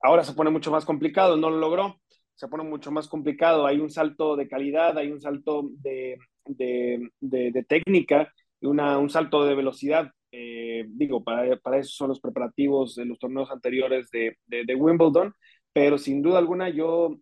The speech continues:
eh, a dif-, a pesar de, de, de, de que Alcaraz se ve en esa desventaja por el in-, eh, antecedente inmediato, yo sí considero que, que, que va a ser el único que medianamente pueda, eh,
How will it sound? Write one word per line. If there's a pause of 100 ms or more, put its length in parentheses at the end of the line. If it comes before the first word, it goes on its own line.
eh,
a
dif-,
a
pesar
de, (120)
de, (440)
de,
de
que
Alcaraz
se
ve
en
esa
desventaja
por
el
in-,
eh,
antecedente
inmediato, (420)
yo
sí
considero
que,
que,
que
va
a
ser
el
único
que
medianamente
pueda, (400)
eh,